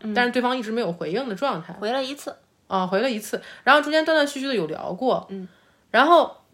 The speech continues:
Speaker 2: 在我跟他去做沟通的过程中，我跟小毛去聊这件事儿，小毛就说：“哎，其实可以三个人一起生活，就是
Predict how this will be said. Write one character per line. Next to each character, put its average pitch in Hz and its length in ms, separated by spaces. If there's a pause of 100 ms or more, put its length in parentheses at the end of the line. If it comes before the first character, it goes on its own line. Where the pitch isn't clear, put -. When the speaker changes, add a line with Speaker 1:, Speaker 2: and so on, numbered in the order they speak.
Speaker 2:
在 311 260 (100)
我 185 280
跟 226 120
他 294 280
去 311 180
做 247 160
沟 240 140
通 262 100
的 240 80
过 247 140
程 220 200
中， 330 380 (260)
我 175 160
跟 233 220
小 165 220
毛 156 440 (540)
去 - 240
聊 170 260
这 220 120
件 196 160
事 185 100
儿， 185 80
小 175 160
毛 165 160
就 330 140
说 302 300
：“哎， 254 220
其 - 160
实 262 80
可 285 140
以 262 80
三 214 160
个 480 80
人 254 140
一 202 40
起 185 120
生 170 200
活， - 280
就 302 120
是 269 140